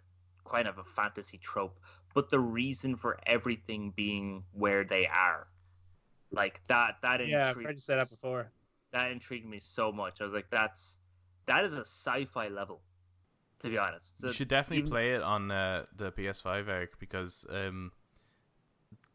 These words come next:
Speaker 3: people have been trying it on both P S five and Series X and found that when you fast travel, there is no loading at all.
Speaker 2: Yeah.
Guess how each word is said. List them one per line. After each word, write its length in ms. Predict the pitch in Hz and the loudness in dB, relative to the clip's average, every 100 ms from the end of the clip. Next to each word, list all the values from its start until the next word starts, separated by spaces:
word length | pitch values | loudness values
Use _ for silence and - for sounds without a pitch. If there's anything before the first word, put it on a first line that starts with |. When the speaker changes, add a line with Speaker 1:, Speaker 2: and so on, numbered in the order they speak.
| - | -2
Speaker 3:
people 240 | 120 123 | -2 2
have 140 | 123 120 | 0 0
been 160 | 110 | -4
trying 420 | - 98 104 117 | -2 0 0 -2
it 160 | 110 101 - | -4 -4 -2
on 340 | 101 98 95 - | 0 -2 -6 -4
both 260 | 95 92 | -4 2
P 120 | - | 0
S 120 | 101 - | 0 -2
five 300 | 95 95 92 | 0 0 0
and 160 | 95 | -6
Series 320 | - 95 92 95 | -6 -4 -4 -4
X 380 | 95 - - - | -6 -6 -12 -12
and 140 | 87 | -8
found 300 | - 98 95 | -2 -2 -2
that 180 | 90 - | -6 -6
when 180 | 104 107 | -6 -6
you 140 | 101 | -6
fast 460 | 95 - 92 101 - | -8 -4 -2 -4 -2
travel, 480 | 110 92 90 85 - _ _ | -2 0 -2 -6 -8 _ _
there 160 | - 95 | -6 -6
is 360 | - 95 90 90 | -4 -6 -8 -8
no 420 | 90 87 92 98 | -8 -4 -2 0
loading 540 | 101 98 92 90 85 85 _ - | 0 -2 -4 -4 -8 -12 _ -8
at 160 | - 95 | -4 0
all. 320 | 90 85 76 _ _ _ _ - | 0 -4 -8 _ _ _ _ 0
Speaker 2:
Yeah. 220 | 156 | 2